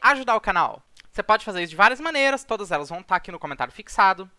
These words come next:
E se você mandar uma mensagem via Pix para muralcientifico arroba gmail ponto com, eu leio essa mensagem aqui nesse bloco. E a mensagem de hoje é:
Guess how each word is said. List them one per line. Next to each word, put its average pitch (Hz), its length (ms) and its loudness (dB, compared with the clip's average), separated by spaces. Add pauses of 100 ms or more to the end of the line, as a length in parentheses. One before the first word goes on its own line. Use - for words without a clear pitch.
(160)
E 233 60 -10
se - 60 -8
você 208 180 -2
mandar 262 220 0
uma 349 80 0
mensagem 220 420 -2
via 285 180 -2
Pix - 360 -10
para 151 240 4
muralcientifico 226 760 -4
arroba 151 260 -4
gmail 175 380 -4
ponto - 240 -8
com, 240 220 -4 (140)
eu 302 120 -4
leio 262 220 -2
essa 254 160 -6
mensagem 208 540 4
aqui - 220 -2
nesse 175 160 -16
bloco. 185 400 -4 (100)
E 214 60 0
a 214 60 6
mensagem 190 320 0
de 185 140 -2
hoje 165 200 0
é: 320 160 2